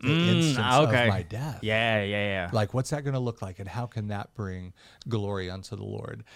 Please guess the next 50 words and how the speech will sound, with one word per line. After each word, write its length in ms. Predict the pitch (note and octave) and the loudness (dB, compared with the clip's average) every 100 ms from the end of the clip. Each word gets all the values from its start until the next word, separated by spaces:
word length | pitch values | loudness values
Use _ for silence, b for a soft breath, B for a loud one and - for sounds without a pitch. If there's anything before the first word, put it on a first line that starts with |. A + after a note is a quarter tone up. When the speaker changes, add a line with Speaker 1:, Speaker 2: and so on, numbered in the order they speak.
| B - | B -4
Speaker 1:
And 120 | A2+ | -2
I 100 | G#2+ | -2
joke, 440 | G#2 A2 D3 B2+ G#2+ | -4 -2 -2 -2 -4
and 80 | |
I've 100 | G2+ | -6
said 160 | - A#2 | -4 -4
this 180 | G2+ - | -4 -6
multiple 260 | G#2 G2+ F#2 | -8 -10 -8
times, 460 | G2+ F#2+ G2 - - | -6 -6 -8 -12 -10
uh, 200 | F#2+ G#2 | -8 -8
from 180 | - G2 | -8 -10
the 60 | |
stage, 500 | F#2+ - G#2 F#2+ F#2 b b b b | -10 -8 -6 -6 -8 b b b b
you 100 | A2+ | -4
know. 80 | G#2 | 2
Speaker 2:
No, 340 | B2 A#2+ A#2 | 6 8 8
I 120 | F#2+ B2+ | 6 6
already 180 | B2 | 6
know. 240 | B2 A#2 C3 | 6 6 6
No, 240 | B2 A#2+ B2+ | 4 6 6
Speaker 1:
Yes, 160 | G#2+ - | 4 4
I'm 160 | A#2+ B2+ | 4 6
saying 120 | C3 | 4
Speaker 2:
absolutely 500 | B2+ C#3+ C3 A2+ A#2+ | 6 6 6 6 2
Speaker 1:
it. 20 | |
Speaker 2:
not. 120 | G#2+ A2 | 4 2
Speaker 1:
I'm 120 | G#2+ | 2
saying 300 | - G#2+ F2+ | 0 -2 -4
it. 100 | - | -8
So 180 | - C3 | 2 4
we're 140 | C#3 | 6
gonna, 220 | D#3+ C#3+ A#2 B B - | 4 2 0 B B 2
you're 220 | E3 E3+ | 4 6
gonna 140 | D3+ | 4
stand 400 | C3 - E3 E3+ | 2 0 2 2
before 260 | E3+ C3+ D#3+ | 2 2 0
the 80 | D3+ | 2
Lord. 280 | C#3+ D3 C#3 | 4 4 4
I'm 80 | C3 | 2
gonna 140 | B2+ | 0
be 160 | B2+ C#3 | 0 2
there, 140 | C3 | 2
and 80 | A#2+ | 0
there's 120 | A#2+ | -2
gonna 120 | A#2 | -2
be, 80 | A2 | -2
like, 180 | G#2 G2 | -4 -6
Peter 280 | - G2+ F#2+ | -4 -4 -4
and 100 | F2+ | -6
Paul. 300 | F#2 F2 | -6 -6